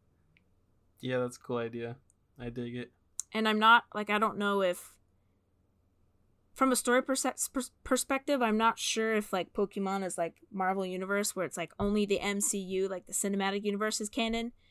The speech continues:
Speaker 2: Like, not necessarily, like, the books or, like, the manga or, like, the whatever says on the trading cards of the games. Like, I don't know what's considered canon, you know?
Speaker 1: Yeah.
Speaker 2: So I don't, I mean, they could certainly retcon it, but I'd love to see the origins. Um,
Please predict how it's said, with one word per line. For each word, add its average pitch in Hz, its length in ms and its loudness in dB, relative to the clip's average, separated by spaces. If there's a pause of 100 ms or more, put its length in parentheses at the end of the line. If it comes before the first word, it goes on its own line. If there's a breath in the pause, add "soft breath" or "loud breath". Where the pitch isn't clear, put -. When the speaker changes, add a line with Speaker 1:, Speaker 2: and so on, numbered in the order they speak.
(220)
Speaker 2:
Like, 165 200 -10
not 185 160 -4
necessarily, 185 500 -2
like, 170 140 -8
the - 160 -20
books 185 280 2
or, 175 40 -8
like, 175 160 -10
the 175 60 -14
manga 185 320 0
or, 170 60 -4
like, 170 180 -6
the 156 100 -10
whatever 196 300 0
says 185 260 -2
on 185 80 -8
the 170 80 -8
trading 202 280 -2
cards 196 260 -4
of 180 40 -18
the 185 60 -12
games. 190 260 -2
Like, 175 100 -6
I 214 80 6
don't 226 200 4
know 202 280 4
what's 196 260 -2
considered 190 460 -6
canon, 180 360 -6
you 196 100 -2
know? 202 220 0 (840)
Speaker 1:
Yeah. 123 380 0 (180)
Speaker 2:
So - 180 -4
I 226 40 0
don't, 220 200 -2
I 214 100 0
mean, 208 160 2
they 196 100 0
could 196 160 -6
certainly 202 360 -2
retcon 175 480 -2
it, - 120 -10
but 190 120 -4
I'd 185 140 0
love 202 300 -2
to 202 100 -4
see 196 300 -2
the 185 140 -4
origins. 175 680 -4 (960)
Um, 214 460 2